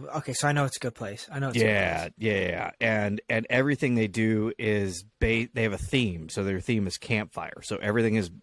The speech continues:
Speaker 2: uh, is cooked over an open flame, open fire, and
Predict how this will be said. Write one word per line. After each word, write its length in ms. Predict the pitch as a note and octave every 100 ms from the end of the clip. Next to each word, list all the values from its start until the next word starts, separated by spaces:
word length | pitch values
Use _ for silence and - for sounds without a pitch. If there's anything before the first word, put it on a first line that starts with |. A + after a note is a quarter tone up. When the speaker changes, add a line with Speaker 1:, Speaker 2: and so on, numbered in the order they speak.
| -
Speaker 2:
uh, 120 | G#2+ -
is 200 | G#2 -
cooked 400 | - G#2 F#2+ G#2
over 220 | F#2+ G2
an 100 | G2 -
open 320 | G#2+ G#2+ G2
flame, 480 | - G2 F#2+ F#2+ G2
open 280 | G#2 G2
fire, 580 | F#2 G2 F#2 F#2 F2+ F2 - - - - - -
and 320 | G#2 F#2+ F#2